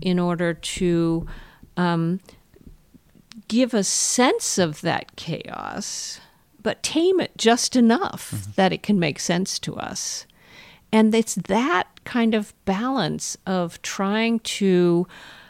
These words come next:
Speaker 1: look at the chaos and process it and, um, put it into some sort of order. And that, too, is,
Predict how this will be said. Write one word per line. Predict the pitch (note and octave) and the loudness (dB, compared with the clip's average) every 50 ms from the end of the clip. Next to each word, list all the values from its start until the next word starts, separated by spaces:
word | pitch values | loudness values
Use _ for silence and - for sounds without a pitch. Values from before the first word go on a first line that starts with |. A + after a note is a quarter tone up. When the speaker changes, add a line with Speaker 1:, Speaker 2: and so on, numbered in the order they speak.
| - _ _ _ _ - | -20 _ _ _ _ -12
Speaker 1:
look | G#3 G#3 G3+ G3 A#3+ C#4+ F#4 - - | -12 -10 -8 -4 -4 -4 -4 -2 -4
at | D4 A#3+ - | -6 -4 -4
the | G3+ F3 | -6 -6
chaos | - - - - A3 A#3 D4 C#4+ B3+ - - C3 - - - - - | -6 -8 -10 -6 -6 -6 -4 -4 -4 -4 -4 -6 -8 -10 -10 -10 -8
and | - F#3+ G3 G3 F#3 F3+ - - _ - | -6 -4 -4 -2 -4 -4 -6 -10 _ -14
process | - - - - A3+ A#3+ C#4 D4+ - - F3 E3 - - | -12 -12 -10 -8 -6 -6 -4 -4 -2 -2 -2 -2 -4 -4
it | E3+ B2+ B2 A#2+ - - - - - - _ - | -6 -6 -8 -8 -10 -12 -12 -14 -14 -14 _ -8
and, | - F#3 F#3 F#3 F3+ F3+ F3 F3 F3 F3 F3+ F3+ - - - _ - | -4 -4 -2 -2 -2 -2 -2 -2 -2 -2 -4 -4 -6 -10 -14 _ -6
um, | G3 F#3 F3 F3 E3+ | -4 -2 -2 -2 -4
put | - - B3 B3+ | -2 0 0 2
it | C#4+ B3 G#3 - | 2 2 0 0
into | - F#3+ F3+ E3 - F3+ | 0 0 0 0 -2 -4
some | - - - F#3 F#3+ G3+ | -6 -4 -2 -2 -2 -2
sort | - - - G3 F#3 E3+ | -2 -4 -4 -2 -2 -2
of | D#3+ D3 - - _ - | -2 -4 -6 -12 _ -6
order. | F3+ F#3+ A3 A#3 A#3 F#3 - - C3+ D#3+ - - - - - - - _ _ _ _ _ - | -2 -2 0 0 0 0 0 0 -4 -6 -10 -14 -20 -20 -20 -20 -20 _ _ _ _ _ -4
And | G#3 G#3+ A3+ G#3+ G3 - - | -2 0 0 0 -2 -2 -2
that, | A3 A#3 C4 E4 G4 G#4+ - _ _ _ _ - | -2 -2 -2 -2 -4 -6 -8 _ _ _ _ -10
too, | - - - - D4+ E4+ F#4 F#4+ D4+ G3 D#3 - - _ | -8 -8 -6 -4 -2 -2 -2 0 0 -2 -2 -4 -4 _
is, | - G3 G3 G3+ F#3+ F#3+ G3 - - - - - | -2 0 0 2 0 -2 -4 -6 -8 -8 -10 -12